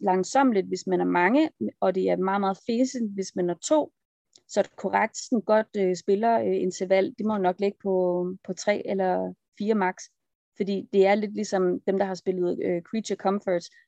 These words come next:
vil også opleve, at man gør ting samtidig. Men det er også, øh,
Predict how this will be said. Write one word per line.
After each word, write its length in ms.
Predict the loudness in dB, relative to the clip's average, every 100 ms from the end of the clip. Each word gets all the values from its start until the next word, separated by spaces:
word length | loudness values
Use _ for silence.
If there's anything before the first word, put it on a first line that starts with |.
| _
vil 100 | 4
også 200 | 6 6
opleve, 600 | 4 2 4 2 4 2 0
at 120 | -4 _ _ _ _ _
man 140 | -2 4
gør 120 | 4
ting 280 | 4 0 0
samtidig. 680 | -2 -4 -2 0 2 0 -6 _ _ _ _ _ _ _ _ _ -8
Men 180 | -2 4
det 120 | 6
er 40 | 6
også, 260 | 4 -2
øh, 420 | 0 0 0 -2